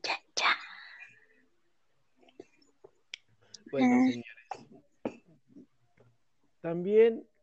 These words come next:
Speaker 2: las sucubos, y no se hagan majes, los que son fan de animes, sabrán que en todo tipo de anime, de ecchi, fantasía,
Speaker 1: Y hentai.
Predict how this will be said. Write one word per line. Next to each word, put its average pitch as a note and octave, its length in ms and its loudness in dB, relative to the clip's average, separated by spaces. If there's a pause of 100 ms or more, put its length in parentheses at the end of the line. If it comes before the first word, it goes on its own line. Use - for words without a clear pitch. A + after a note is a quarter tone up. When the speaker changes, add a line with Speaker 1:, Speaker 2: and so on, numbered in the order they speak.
Speaker 2:
las C#3+ 380 0
sucubos, C3+ 680 -4
y B2+ 80 -12
no C3 220 -10
se D#3 160 -12
hagan C3 340 -8
majes, B2+ 320 -14 (260)
los B2 220 -10
que - 160 -16
son C3+ 320 -10
fan C#3 280 -8
de C#3 100 -2
animes, C3 480 -6 (680)
sabrán D3+ 480 -4 (100)
que C#3 140 -8
en - 200 -14 (240)
todo D#3+ 340 -4
tipo C3 560 -8
de B2+ 120 -6
anime, B2 520 -12
de B2+ 260 -12
ecchi, - 300 -20 (600)
fantasía, B2+ 880 -8 (1160)
Speaker 1:
Y A#3+ 140 12
hentai. C4 480 10